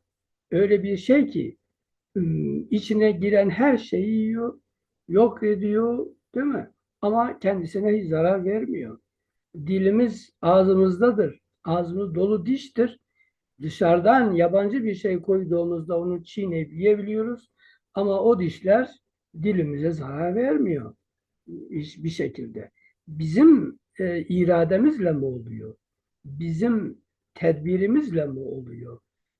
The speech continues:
E, biz mi sakındırmaya veya işte yön veriyoruz? Hayır. Bakıyorsunuz ki küçücük bir, e, bir, bir, bir böcek, sinek, e, büyük bir hızla işte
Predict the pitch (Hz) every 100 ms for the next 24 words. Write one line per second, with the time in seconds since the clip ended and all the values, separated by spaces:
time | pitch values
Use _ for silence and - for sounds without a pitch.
0 | - 180 165 165 143 143 165 180 254 285
1 | 285 277 214 185 170 160 156 156 151 156
2 | 156 151 - 160 160 165 147 143 139 156
3 | 175 - _ 220 254 208 113 - _ _
4 | _ _ _ _ _ _ 185 - 247 240
5 | 226 226 233 - 240 226 - - 196 202
6 | 185 180 208 220 - _ _ _ _ -
7 | 165 160 160 156 156 151 151 - - -
8 | 170 185 175 160 190 180 214 202 - _
9 | _ - 143 180 180 185 170 - 196 220
10 | 202 226 - _ _ _ _ _ _ _
11 | - 180 170 165 160 151 143 - 151 202
12 | 277 285 175 220 208 143 277 190 160 214
13 | 277 - _ _ _ _ _ - 220 220
14 | 226